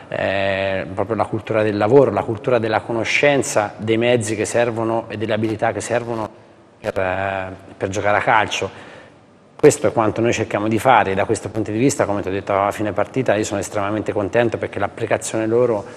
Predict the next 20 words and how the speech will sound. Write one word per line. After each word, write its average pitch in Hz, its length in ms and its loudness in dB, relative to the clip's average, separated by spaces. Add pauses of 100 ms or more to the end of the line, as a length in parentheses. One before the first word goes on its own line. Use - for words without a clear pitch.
(240)
proprio 101 240 -4
nel 110 140 -2
migliorarsi, 113 920 2
proprio 107 220 -2
nell'impegnarsi 113 960 -2
a, 110 80 2 (200)
a, - 280 -6
a 107 80 2
salire 127 420 4
sempre 110 440 -2
quello 110 220 0
scalino 113 380 -2
successivo, 127 880 2
è, 107 160 0 (140)
è 107 180 -2
costante 151 1120 2
e, 113 320 -2
e 104 500 -2
veramente 110 420 -2
notevole. 98 600 -4